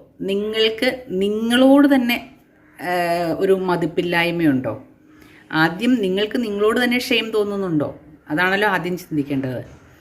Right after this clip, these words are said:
ഒരു കാരണവശാലും ഈ ഒരു കാര്യത്തിൽ നമ്മളധികം ബുദ്ധിമുട്ടേണ്ട കാര്യമേ ഇല്ലെന്നാണ് എൻ്റെ അഭിപ്രായം. അതായത് ഇപ്പം, ഏഹ്, നമുക്ക്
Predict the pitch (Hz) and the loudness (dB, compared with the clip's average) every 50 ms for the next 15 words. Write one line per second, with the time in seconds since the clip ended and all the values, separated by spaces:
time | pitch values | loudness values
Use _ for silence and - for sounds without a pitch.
0 | - - - - - - - 220 262 277 277 247 226 233 240 240 254 254 - 247 | -20 -20 -20 -20 -14 -6 -2 2 2 4 4 2 2 0 -2 -2 -2 0 2 2
1 | 208 180 156 165 220 262 247 - - - - - - _ _ _ - - 233 262 | 4 4 2 0 -4 -4 -8 -10 -18 -20 -20 -20 -20 _ _ _ -12 -2 2 4
2 | 285 269 269 269 269 240 202 185 180 175 170 170 - 185 185 185 - - 165 165 | 4 4 4 2 0 0 0 0 -2 -4 -6 -8 -4 -2 -2 -2 -2 -2 -4 -4
3 | 165 170 175 180 175 165 160 160 170 180 170 131 165 170 165 156 - 208 214 208 | -4 -4 -2 -4 -4 -4 -4 -4 -6 -6 -8 -8 -8 -8 -8 -10 -8 -8 -6 -6
4 | 202 208 208 208 202 208 208 - 202 190 190 196 202 202 226 226 240 233 240 247 | -2 -2 -2 0 0 0 -2 -2 -2 0 2 2 2 2 0 0 2 2 4 2
5 | 240 196 180 180 175 175 165 156 156 185 - - 190 190 196 196 208 220 202 170 | 2 2 0 -2 0 0 0 2 0 0 0 -2 -2 -2 0 0 0 0 0 0
6 | 147 135 - - 135 127 123 117 - - - - - - - - - - 175 175 | 0 -4 -4 -6 -6 -6 -6 -8 -10 -14 -20 -20 -20 -18 -18 -12 -6 -6 -4 0
7 | 175 175 175 180 185 190 214 226 269 311 285 - 185 175 - - 202 202 214 226 | 2 2 4 4 4 2 0 -2 -2 -4 -4 -8 -10 -10 -8 -6 -6 -6 -6 -6
8 | - - - 156 165 165 165 170 170 170 165 156 - 185 | -12 -12 -8 -6 -2 -2 -2 -2 -2 -4 -4 -2 -2 -2